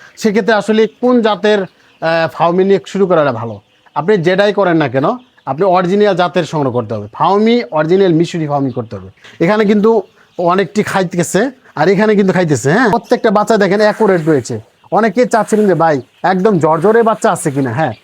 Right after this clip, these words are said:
দেখেন এখানে আজকে সতেরো দিন বয়সে বাচ্চা, দেখেন একদম মসমসা। হুম, আপনি যদি ব্রুডিং ভালো হয়, বাচ্চা কোয়ালিটি যদি ভালো হয়,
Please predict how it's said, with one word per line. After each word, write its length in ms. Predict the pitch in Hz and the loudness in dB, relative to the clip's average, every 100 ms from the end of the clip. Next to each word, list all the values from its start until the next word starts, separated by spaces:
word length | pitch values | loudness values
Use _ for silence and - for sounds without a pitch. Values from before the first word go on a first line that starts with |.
| _ 147 | _ -2
দেখেন 240 | 180 208 | 0 0
এখানে 260 | 202 208 208 | 2 2 2
আজকে 400 | 202 - 233 220 | -2 -2 0 0
সতেরো 400 | 208 202 226 208 | 0 0 2 2
দিন 200 | 208 196 | 2 2
বয়সে 260 | 196 208 | 2 0
বাচ্চা, 300 | 190 170 196 | -2 0 0
দেখেন 260 | 180 175 180 | 2 2 0
একদম 340 | 170 170 175 165 _ _ - | 0 0 0 -4 _ _ -2
মসমসা। 600 | 185 214 214 196 139 98 - _ | -2 0 -2 -2 -2 -6 -8 _
হুম, 240 | 196 254 190 - - - - | 2 2 2 -4 -20 -16 -6
আপনি 280 | 175 226 | -2 0
যদি 240 | 196 226 208 | 2 2 2
ব্রুডিং 500 | 147 180 220 240 226 | 2 2 4 4 4
ভালো 240 | 196 202 | 2 2
হয়, 320 | 175 190 220 190 | 2 0 -2 -4
বাচ্চা 380 | 127 170 - 190 | -4 -2 -2 0
কোয়ালিটি 400 | 185 180 190 190 | 0 0 0 0
যদি 220 | 202 202 | 2 2
ভালো 220 | 202 202 | 2 2
হয়, 220 | 196 220 | 0 -2